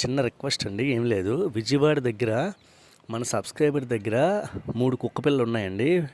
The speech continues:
వాళ్ళు already రెండు మూడు పెంచుతున్నారు పెద్దాటల్ని. మూడు కుక్క పిల్లలు ఉన్నాయి. ఫ్యామిలీ ప్లానింగ్ ఆపరేషన్ చేయించుకోవడం వల్ల పుట్టాయి. Already రెండు అడాప్షన్‌కి ఇచ్చారండి. ఇంకొక పప్పి అడాప్షన్‌కి ఉంది. దయచేసి ఎవరైనా విజయవాడ దగ్గరలో ఉన్న వాళ్ళు కానీ ఎవరైనా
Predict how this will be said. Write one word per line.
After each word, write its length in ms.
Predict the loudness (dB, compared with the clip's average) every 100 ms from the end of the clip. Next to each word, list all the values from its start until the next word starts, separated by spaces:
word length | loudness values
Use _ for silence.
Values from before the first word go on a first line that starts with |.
| -14 -6
వాళ్ళు 280 | 2 4 4
already 420 | 0 2 2 2
రెండు 180 | 2 2
మూడు 140 | 0
పెంచుతున్నారు 480 | 0 -2 -4 -2 0
పెద్దాటల్ని. 680 | 0 0 -2 0 -2 -2 -6 -10 -20 -20 -20 -14 -4
మూడు 160 | -2
కుక్క 260 | -2 -6 0
పిల్లలు 180 | 0 2
ఉన్నాయి. 460 | 0 -2 -2 -2
ఫ్యామిలీ 360 | -2 -2 0 0
ప్లానింగ్ 320 | 0 0 0
ఆపరేషన్ 400 | 0 0 -4 -4 -2
చేయించుకోవడం 440 | -2 -2 0 0
వల్ల 120 | 0 -6
పుట్టాయి. 540 | -8 -4 -4 -2 -4 -8 -20 -20 _ -8 -4
Already 280 | -2 -2 -2
రెండు 220 | 0 2
అడాప్షన్‌కి 460 | 2 2 0 -6 -6
ఇచ్చారండి. 600 | -4 -4 -4 -2 -2 0 0
ఇంకొక 280 | -2 -6 -2
పప్పి 320 | -4 0 0
అడాప్షన్‌కి 520 | 2 2 2 0 -4
ఉంది. 380 | -4 -2 -2 -2 -6 -20 -20 -20 -20 -20 -8
దయచేసి 440 | -4 -2 0 0 0
ఎవరైనా 280 | 0 0
విజయవాడ 400 | -2 2 2 2
దగ్గరలో 440 | 0 -2 0 2 2
ఉన్న 140 | 0
వాళ్ళు 200 | 0 0
కానీ 240 | 0 0 -2
ఎవరైనా 380 | -2 -2 -2